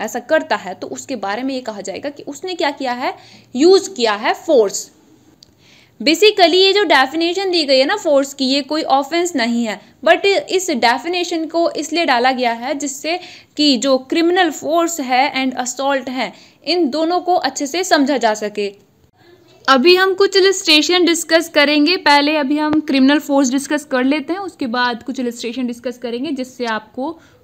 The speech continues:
फोर्स and क्रिमिनल फोर्स, ये दोनों टर्म ना बहुत ही अच्छे से क्लियर हो जाएंगी। क्रिमिनल फोर्स को डिफाइन किया गया है सेक्शन थ्री फिफ्टी में।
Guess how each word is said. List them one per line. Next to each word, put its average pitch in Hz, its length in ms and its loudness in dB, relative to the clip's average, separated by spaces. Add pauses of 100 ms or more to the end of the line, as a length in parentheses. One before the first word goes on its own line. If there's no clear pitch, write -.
(140)
फोर्स 302 320 -2
and 302 240 -2
क्रिमिनल 285 360 0
फोर्स, 208 360 -6
ये 302 80 -6
दोनों 285 340 -4
टर्म 320 180 -4
ना 349 100 -6
बहुत 277 360 -6
ही 311 140 -6
अच्छे 269 300 -12
से 349 140 -10 (360)
क्लियर 311 220 -2
हो 254 80 -2
जाएंगी। 202 440 -8 (360)
क्रिमिनल 370 360 4
फोर्स 339 380 -2
को 381 100 0
डिफाइन 311 500 4
किया 311 200 4
गया 294 140 4
है 320 80 4
सेक्शन 302 360 2
थ्री 302 120 0
फिफ्टी 254 420 0
में। 330 280 2